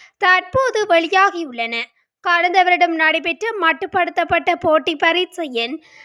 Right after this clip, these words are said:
பெறுபேறுகளே இன்று வெளியாகியுள்ளன.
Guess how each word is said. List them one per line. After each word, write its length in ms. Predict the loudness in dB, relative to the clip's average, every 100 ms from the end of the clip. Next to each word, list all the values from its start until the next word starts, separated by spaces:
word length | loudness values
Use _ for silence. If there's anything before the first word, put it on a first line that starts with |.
| _ 2
பெறுபேறுகளே 960 | 4 2 -2 -2 0 2 2 0 -2
இன்று 240 | -6 -4 -2
வெளியாகியுள்ளன. 1040 | 0 0 2 2 0 -6 -10 -8 -6